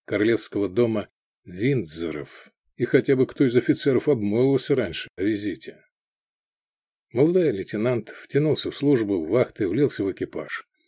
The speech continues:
И когда лодка, выполнив задание, через месяц вернулась в базу в Полярной, с сожалением вступил на пирс. В течение нескольких дней после похода лодку приводили в порядок.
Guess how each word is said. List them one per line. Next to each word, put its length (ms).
И 80
когда 260
лодка, 380
выполнив 360
задание, 480
через 320
месяц 540
вернулась 520
в 120
базу 400
в 120
Полярной, 680
с 120
сожалением 520
вступил 480
на 160
пирс. 480
В 20
течение 400
нескольких 640
дней 200
после 300
похода 540
лодку 380
приводили 500
в 100
порядок. 540